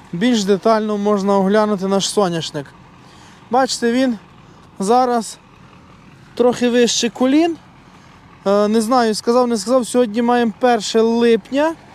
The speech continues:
І от такий у нас соняшник станом на перше липня. Він трошки рідкуватий, але він чистий.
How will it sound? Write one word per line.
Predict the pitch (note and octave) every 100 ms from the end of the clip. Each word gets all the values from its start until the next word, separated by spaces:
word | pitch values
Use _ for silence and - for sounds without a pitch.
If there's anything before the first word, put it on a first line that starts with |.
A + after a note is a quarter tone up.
| - - - - - - - - - - - - - - - -
І | F#3+
от | A#3
такий | - G#3+ B3
у | A#3
нас | A3
соняшник | - - G#3 F3 - F3 E3
станом | - G3+ G3+
на | G3
перше | - G3 F3 G3
липня. | E3+ D#3+ - D#3+ D3+ - - - - - -
Він | B3+
трошки | G#3+ A#3 G#3+ - A3+
рідкуватий, | G#3+ - - C4+ D4 D4 C#4+
але | A3 G#3+ A3+
він | A3+ G3+
чистий. | - C#4+ C#4+ - D4